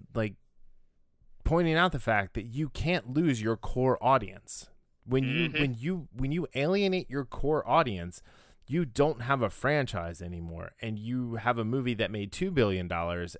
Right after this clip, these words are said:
Speaker 1: and then the rest of them slowly decline, and you have a movie in the midst that only made, like, three hundred and sixty million dollars.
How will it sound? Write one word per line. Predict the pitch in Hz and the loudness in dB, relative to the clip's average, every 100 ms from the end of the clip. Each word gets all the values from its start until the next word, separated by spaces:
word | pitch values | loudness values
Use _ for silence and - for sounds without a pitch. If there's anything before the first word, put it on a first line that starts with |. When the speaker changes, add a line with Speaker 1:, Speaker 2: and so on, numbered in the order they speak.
| - | -10
Speaker 1:
and | 101 98 | -6 -4
then | 98 92 | -4 -4
the | 90 | 0
rest | 143 160 104 | 0 0 -4
of | 85 | -4
them | 85 78 | -6 -6
slowly | - 113 113 98 | -2 0 0 0
decline, | 87 - 127 127 92 87 - - _ - | -6 -8 -6 -2 -2 -4 -10 -20 _ -10
and | 143 185 170 | -2 2 6
you | 135 | 6
have | 113 | 6
a | |
movie | 110 110 104 | 2 2 2
in | 101 | 0
the | 95 | 0
midst | 98 95 - | -2 -2 -4
that | 98 | -4
only | 98 95 | -2 -4
made, | 95 90 | -6 -8
like, | 82 - | -10 -12
three | - 104 | -8 -4
hundred | 98 90 | -4 -6
and | 87 - | -8 -6
sixty | 113 - | -4 -6
million | 82 78 85 85 | -8 -8 -10 -12
dollars. | - - - | -14 -16 -18